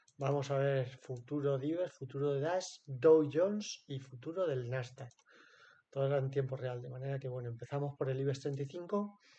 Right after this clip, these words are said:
Bueno, la bajada esta mañana a primera hora nuevamente por debajo, buscando un poco el canal que lleva más o menos o directriz alcista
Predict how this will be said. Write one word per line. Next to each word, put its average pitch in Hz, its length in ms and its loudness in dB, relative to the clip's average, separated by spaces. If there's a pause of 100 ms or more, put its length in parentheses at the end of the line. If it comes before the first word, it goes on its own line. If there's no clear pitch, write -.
(580)
Bueno, 147 320 0
la 147 100 0
bajada 139 320 2
esta 143 160 -4
mañana 147 280 0
a 143 60 -2
primera 143 380 -2
hora 147 220 0
nuevamente 139 480 -4
por 143 160 -4
debajo, 175 480 0
buscando 147 500 -2
un 143 80 -4
poco 139 240 -2
el 135 120 -2
canal 139 300 -4
que 135 120 -8
lleva 135 440 -2 (520)
más 135 340 -4
o 131 40 -8
menos 131 360 -8
o 156 180 8
directriz 139 560 -4
alcista 127 540 -8